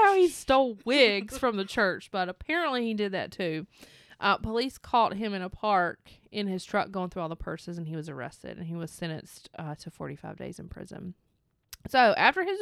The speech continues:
Speaker 1: he was released, he started to attend a Bible study group at a local church.
Speaker 2: Is this the same cho-, church that he
Speaker 1: <laughs> No,
Speaker 2: swiped
Speaker 1: this,
Speaker 2: wigs from?
Speaker 1: <laughs> this was a different church. <laughs> And it seemed to the people at the church,
Speaker 2: Mm-hmm.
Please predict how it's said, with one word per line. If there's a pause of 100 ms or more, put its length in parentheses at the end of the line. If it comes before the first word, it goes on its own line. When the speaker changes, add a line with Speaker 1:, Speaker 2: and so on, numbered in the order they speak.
(140)
Speaker 1:
he
was
released, (380)
he
started
to
attend
a
Bible
study
group (320)
at
a
local
church. (260)
Speaker 2:
Is
this
the
same
cho-, (240)
church
that
he (360)
Speaker 1:
<laughs>
No,
Speaker 2:
swiped
Speaker 1:
this,
Speaker 2:
wigs
from?
Speaker 1:
<laughs>
this
was
a
different
church. (340)
<laughs>
And
it
seemed
to
the
people
at
the
church,
Speaker 2:
Mm-hmm.